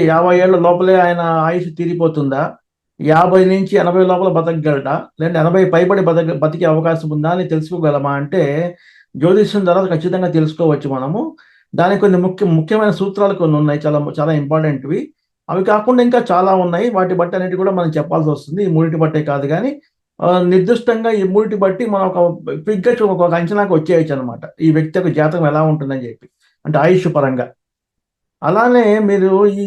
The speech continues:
చార్ట్, మే-, మనం చూస్తున్న చార్ట్ లెఫ్ట్ సైడ్‌లో ఏమంటే డీ వన్ చార్ట్ అంటాం. డీ వన్ అంటే బర్త్ చార్ట్, అంటే జన్మ లగ్నం అనమాట. రైట్ సైడ్ ఉన్న చార్ట్ వచ్చి డీ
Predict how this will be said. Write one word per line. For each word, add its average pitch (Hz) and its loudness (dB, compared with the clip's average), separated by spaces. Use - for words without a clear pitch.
చార్ట్, 196 0
మే-, 160 0
మనం 165 -2
చూస్తున్న 185 -4
చార్ట్ 165 0
లెఫ్ట్ 151 -4
సైడ్‌లో 165 0
ఏమంటే 156 0
డీ 170 0
వన్ 220 0
చార్ట్ 160 2
అంటాం. 131 -4
డీ 180 2
వన్ 185 0
అంటే 196 -2
బర్త్ 160 -2
చార్ట్, 147 -2
అంటే 185 -4
జన్మ 175 0
లగ్నం 147 0
అనమాట. 120 -8
రైట్ 214 2
సైడ్ 226 2
ఉన్న 208 0
చార్ట్ 180 2
వచ్చి 175 -2
డీ 190 0